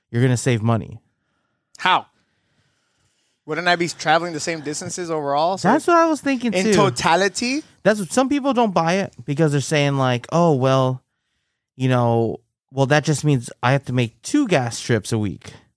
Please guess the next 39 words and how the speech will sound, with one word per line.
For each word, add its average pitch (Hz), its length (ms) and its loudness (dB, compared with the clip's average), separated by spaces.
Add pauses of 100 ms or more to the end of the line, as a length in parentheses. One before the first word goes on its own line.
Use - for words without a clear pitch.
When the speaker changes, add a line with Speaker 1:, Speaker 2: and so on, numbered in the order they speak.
(120)
Speaker 1:
You 120 140 0
know 120 60 4
what 120 60 4
I - 40 2
mean? 131 100 2
Let's 143 140 2
say 170 120 4
I'm 143 140 2
say, 139 280 -2 (320)
spending 156 280 0
eighty 151 200 4
dollars 139 420 2
to 123 100 -2
fill 139 200 2
up 107 80 0
my 120 120 2
tank 123 300 0
completely, 117 560 0
and 117 100 2
I'm 120 80 2
doing 120 220 2
two 139 200 0
forty 120 320 -2
trip, - 360 -2 (160)
two 208 280 0 (120)
trips 185 240 -2
of 139 100 -4
forty 151 240 -2
dollars 135 440 0 (500)
each. 233 380 2
Then 151 120 4
it's 151 220 -2
like, 151 460 -2 (160)
what's 139 280 2
the 131 60 0
difference? - 640 -2 (100)
You 120 160 -2
know? 135 320 -2 (300)
Speaker 2:
Or 151 600 4